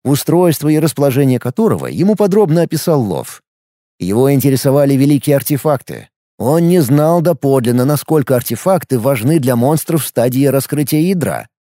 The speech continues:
Но раз Василиск висит точно над ними и не позволяет другим монстрам приблизиться к дворцу,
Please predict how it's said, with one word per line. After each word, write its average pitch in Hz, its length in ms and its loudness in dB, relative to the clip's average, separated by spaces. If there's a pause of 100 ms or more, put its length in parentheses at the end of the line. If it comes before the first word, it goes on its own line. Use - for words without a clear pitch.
(160)
Но 101 140 -2
раз - 200 2
Василиск 147 520 0
висит 156 520 -2
точно 123 300 -2
над 107 260 -2
ними 143 380 -2 (140)
и 220 120 -4
не 226 120 0
позволяет 202 500 2
другим 143 360 0
монстрам 139 460 0
приблизиться 123 540 0
к 98 60 -6
дворцу, 104 520 -2